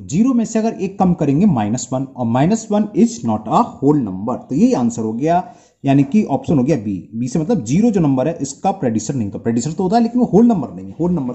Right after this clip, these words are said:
का whole number हो, इसका मतलब ये है ना। Okay, Next question number twelve, Twelve में हमें एक इक्वेशन दे रखी है, sixty seven plus thirty three is equal to thirty three plus sixty seven,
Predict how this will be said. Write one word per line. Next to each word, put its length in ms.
का 60
whole 140
number 220
हो, 60
इसका 160
मतलब 280
ये 160
है 80
ना। 160
Okay, 260
Next 420
question 220
number 200
twelve, 320
Twelve 320
में 140
हमें 260
एक 400
इक्वेशन 580
दे 120
रखी 280
है, 100
sixty 460
seven 480
plus 320
thirty 220
three 240
is 220
equal 380
to 160
thirty 280
three 320
plus 420
sixty 400
seven, 580